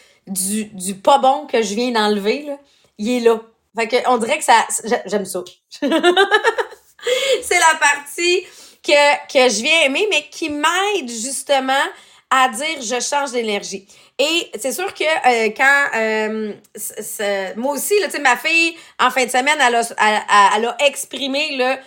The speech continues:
Je suis plus capable du négatif », mais moi aussi, il a fallu que je vienne changer mon énergie, le fait que j'avais été en contact.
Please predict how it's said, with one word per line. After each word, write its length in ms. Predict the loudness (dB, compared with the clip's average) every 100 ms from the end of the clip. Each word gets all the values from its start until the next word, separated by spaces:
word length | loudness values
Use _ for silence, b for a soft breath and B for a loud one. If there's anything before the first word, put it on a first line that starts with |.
| B B
Je 80 | -18
suis 80 |
plus 200 | -14 -4
capable 440 | 2 2 4 2 0
du 120 | -6
négatif », 540 | -4 -2 -4 -4 -8 -6
mais 140 | -6
moi 160 | -4 -4
aussi, 200 | -4 -4 -4
il 60 | -4
a 20 |
fallu 300 | -6 -6 -6
que 220 | -2 -2 -4 b b b
je 520 | -6 0 4 4 0 -4
vienne 560 | -2 0 0 -2 -4
changer 460 | -4 -2 -2 -2 -4
mon 200 | -4 -4
énergie, 640 | -4 -6 -8 -10 -10 -10 -8
le 120 | -6
fait 240 | -4 -6
que 100 | -4
j'avais 280 | -4 -2 -2
été 120 | -4
en 100 | -4
contact. 400 | -6 -6 -4 -6